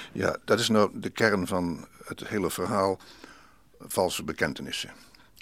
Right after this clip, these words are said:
En daarbij zijn er eigenlijk, eh, drie mogelijkheden. De eerste is dat iemand bekent om van het gezeur van het verhoor af te zijn. Dus hij weet dat hij het niet gedaan heeft.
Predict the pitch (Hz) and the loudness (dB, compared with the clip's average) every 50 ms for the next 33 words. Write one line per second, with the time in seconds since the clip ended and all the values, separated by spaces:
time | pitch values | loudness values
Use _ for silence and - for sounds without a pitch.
0 | - - - - - - - - - - _ _ - 113 107 113 113 113 98 113 | -16 -14 -14 -14 -14 -14 -16 -18 -18 -20 _ _ 2 4 8 8 8 8 10 10
1 | 113 110 101 110 107 98 98 - 101 104 98 92 95 95 - - - - 92 87 | 10 10 8 6 4 4 4 4 4 4 4 4 2 0 0 -2 0 2 2 2
2 | 87 85 82 80 - - - - - - - - - 107 104 117 143 143 135 131 | 2 2 -2 -4 -8 -14 -20 -20 -20 -20 -20 -14 -4 2 4 4 6 8 8 6
3 | 107 92 95 85 76 - 78 67 62 55 - - - - - - - - - - | 6 6 4 -2 -2 0 -2 -2 -2 -4 -8 -14 -16 -20 -20 -20 -20 -20 -20 -20
4 | - - - - _ _ _ _ _ _ - - _ _ _ - _ _ - - | -20 -20 -20 -20 _ _ _ _ _ _ -20 -20 _ _ _ -20 _ _ -20 -20
5 | - - - - - - - - - - - - - - - - - - - - | -20 -20 -20 -18 -20 -20 -20 -20 -20 -20 -20 -20 -20 -20 -16 -10 -8 -4 2 4
6 | 143 151 139 - - 69 95 - - - - - - - - - - _ - - | 4 4 4 2 -2 -2 -2 -2 -2 -4 -6 -8 -14 -20 -20 -20 -20 _ -14 -4
7 | 113 107 101 101 - - - - - - _ - - - - - - - - - | 2 4 4 4 4 0 -8 -8 -12 -20 _ -20 -20 -20 -20 -20 -20 -20 -20 -20
8 | - - _ - - 117 107 101 95 87 73 101 - - - 135 117 90 - - | -20 -20 _ -4 0 2 2 4 2 2 0 -2 -4 2 4 4 4 4 2 -4
9 | - - - - - - - _ _ _ _ - - 123 110 101 - - 113 104 | -8 -8 -10 -20 -20 -20 -20 _ _ _ _ 0 2 4 4 4 2 2 0 0
10 | 90 - 101 - - - - 87 82 98 117 123 113 95 78 65 - 107 90 82 | 2 0 -2 -4 -4 -4 -4 -2 2 6 8 8 8 6 4 2 0 0 0 0
11 | - - - 92 92 92 104 - - 127 120 - - 98 98 110 110 120 123 107 | -2 -2 -6 -4 0 0 0 2 2 0 -2 -2 -2 -2 0 0 0 0 -2 -2
12 | 107 - - 101 78 78 80 123 120 104 - - - - 110 - - 73 71 87 | -2 -2 -2 -4 -4 2 6 6 6 6 6 -2 -6 -4 -4 -4 -4 -6 -8 -8
13 | 85 - - - - 92 92 - - 117 - - - - | -8 -8 -8 -4 -2 0 0 0 0 -2 -4 -6 -10 -14